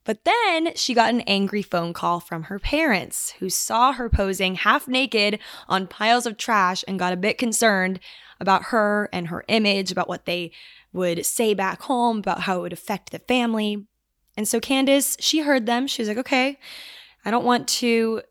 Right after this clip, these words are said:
stop doing this, but I also understand where you're coming from and know that it could be a bad look, but I really don't want to stop documenting my experiences in my column honestly." She was doing this revolutionary thing, exploring how it would be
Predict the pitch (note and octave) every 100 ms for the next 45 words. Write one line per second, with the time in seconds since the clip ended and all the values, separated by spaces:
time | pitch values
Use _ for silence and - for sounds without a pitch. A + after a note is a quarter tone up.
0 | - - - A#3 C#4+ G3+ A#3 D#4+ G#3 F3
1 | F3 G#3+ - G3 F#3+ E3+ G3 - F#3+ -
2 | F#3 F#3 - F#3 F3+ E3+ E3+ - - C4
3 | B3 A3+ F3+ F3 F3+ F3 F3 F3+ F3 F3
4 | - G#3+ F#3 G3 F3 E3 E3 F3 G3+ B3
5 | F#3 - - _ _ _ _ _ - G#3
6 | G3+ A3 B3 C4+ C4+ B3+ A#3 G3 G3+ G3
7 | G#3 F#3 G#3 G3 - F#3+ F3 F3+ F3 F3
8 | - _ _ - F3 E3+ - A#3 A3 F#3
9 | - E3+ E3 - F3 E3+ A3 A3 G3 E3+
10 | E3 E3 _ _ G3 C#4+ B3+ - E3 -
11 | - _ _ _ _ _ _ _ - -
12 | A3+ G#3 D4 F4 A3+ - G#3+ A3 G#3+ G#3
13 | G3+ F#3+ F#3 C#4+ A3 - - - G3+ G#3
14 | F#3 D#3+ F#3 F3 F#3 F3 E3 A3+ A3+ G3+
15 | C4 A3+ F#3 A#3